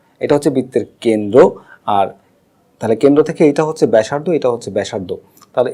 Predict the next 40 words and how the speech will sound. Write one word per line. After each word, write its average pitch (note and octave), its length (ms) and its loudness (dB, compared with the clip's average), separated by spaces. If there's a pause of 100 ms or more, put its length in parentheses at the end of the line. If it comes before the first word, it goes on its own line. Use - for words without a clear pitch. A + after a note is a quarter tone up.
এই D3 100 -2
হচ্ছে D#3+ 220 0
বৃত্তের A#2+ 340 -2
ব্যাস B2 180 4 (100)
হচ্ছে C3 220 -6 (200)
টেন A#2+ 140 0 (100)
সেন্টিমিটার, F3 480 0 (380)
তাহলে C#3+ 180 0 (120)
এখানে E3+ 280 -4
হবে E3+ 140 -2 (160)
ফাইভ C#3 220 6 (160)
এবং C3 180 -4
এখানে C3+ 180 -8 (100)
ফাইভ, A2+ 140 0 (100)
তাহলে B2 180 2 (160)
এটা C3+ 160 -2
আমরা B2+ 200 -2
দেখি B2 200 -4
যে B2 80 2
একটা B2+ 120 -6 (100)
সমকোণী A#2 460 -6
ত্রিভুজ, D#3+ 280 0 (420)
সমকোণী A#2+ 420 -2
ত্রিভুজের A#2+ 320 0
লম্ব A2+ 160 2 (120)
হলো D3+ 120 -2 (160)
তিন F3+ 160 2 (180)
এবং C3 140 2 (460)
অতিভুজ A2+ 360 -4
হলো A2 140 -2 (320)
পাঁচ। G2 180 0 (340)
তাহলে B2+ 200 0
আমাকে C3 220 0 (360)
এই D#3+ 120 4
বাহুটার D3+ 340 -2
মান A2+ 200 0
বের G#2+ 180 2
করতে D#3 140 -8
হবে, G3+ 120 2
আমরা E3 100 0